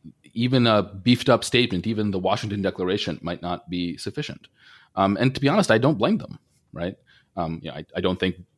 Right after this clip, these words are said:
the, what the world needs is more nuclear states, but the logic of nuclear proliferation is very complicated. And, uh, you know, I, I think that this has to be understood with, I think, some sympathy.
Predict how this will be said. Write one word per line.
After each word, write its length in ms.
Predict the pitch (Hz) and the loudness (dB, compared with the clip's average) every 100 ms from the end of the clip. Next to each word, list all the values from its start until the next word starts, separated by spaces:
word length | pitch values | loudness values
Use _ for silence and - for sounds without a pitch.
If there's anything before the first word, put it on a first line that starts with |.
| - | -8
the, 60 | 95 | -2
what 160 | 90 | 0
the 60 | 92 | 0
world 220 | 92 87 | 2 2
needs 180 | 92 92 | 0 -2
is 60 | |
more 160 | 95 92 | -4 -2
nuclear 340 | 92 90 82 | -4 -4 -6
states, 480 | 80 78 101 - - _ - | -6 -6 -6 -8 -16 _ -4
but 140 | 104 | -2
the 80 | 101 | 2
logic 320 | 98 104 113 | 4 4 2
of 80 | 104 | 2
nuclear 260 | 104 104 95 | 2 2 0
proliferation 600 | 104 98 92 87 90 92 | 2 0 0 -2 -2 -2
is 120 | 82 | -2
very 140 | - 104 | -2 -2
complicated. 640 | 85 85 80 - - - _ - - _ - | -4 -6 -8 -10 -10 -16 _ -20 -20 _ -4
And, 300 | 98 95 90 - | -2 0 -2 -4
uh, 60 | |
you 120 | 95 98 | -4 -2
know, 200 | 85 85 | -2 -2
I, 200 | 95 98 98 | -2 -4 -2
I 80 | |
think 260 | 95 104 98 | -2 0 0
that 220 | 92 90 - _ _ _ 85 82 | -2 -2 -8 _ _ _ -20 -18
this 320 | 87 82 104 - | -14 -4 -4 0
has 220 | 104 - | 0 0
to 100 | 98 | -2
be 200 | 95 92 | 0 0
understood 480 | 92 90 - 95 87 | -2 -6 -4 -4 -2
with, 300 | 87 - - _ _ - | -6 -8 -20 _ _ -16
I 20 | |
think, 220 | 98 95 _ | -10 -10 _
some 280 | - 104 104 | -2 0 0
sympathy. 440 | 123 127 135 - | -2 -4 -12 -20